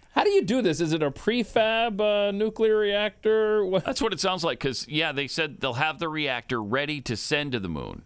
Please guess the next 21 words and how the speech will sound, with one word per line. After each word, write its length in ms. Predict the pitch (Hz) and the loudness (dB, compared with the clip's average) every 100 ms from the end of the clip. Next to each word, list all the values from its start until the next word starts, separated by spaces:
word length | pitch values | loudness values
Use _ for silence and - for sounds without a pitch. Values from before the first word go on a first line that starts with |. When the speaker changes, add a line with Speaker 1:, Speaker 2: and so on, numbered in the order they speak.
| _ - | _ -2
Speaker 2:
So 220 | - 120 | 2 2
they're 120 | 117 | 2
gonna 140 | 117 107 | 0 0
build 260 | 120 120 | -2 -2
it 80 | 104 | -4
here 420 | 95 110 107 104 - | -2 -2 -2 -2 -2
and 140 | 95 | -2
then 140 | 95 92 | 0 -2
send 240 | - 107 | -2 -4
it 120 | 104 - | -4 -2
there? 300 | 120 131 127 - _ _ _ _ _ _ | -2 -2 -6 -16 _ _ _ _ _ _
Huh. 120 | - | 4
Speaker 1:
How 120 | 151 | 4
big 440 | 226 202 - 349 381 | 2 0 0 2 4
is 240 | 247 107 | 2 0
this 240 | 107 101 - | -4 -6 -4
thing? 320 | 117 98 107 | -2 -2 0
Does 180 | 127 156 | 2 2
it 80 | 143 | 2
Speaker 2:
Uh, 200 | 55 50 | 0 0
Speaker 1:
say? 260 | 208 392 | 0 0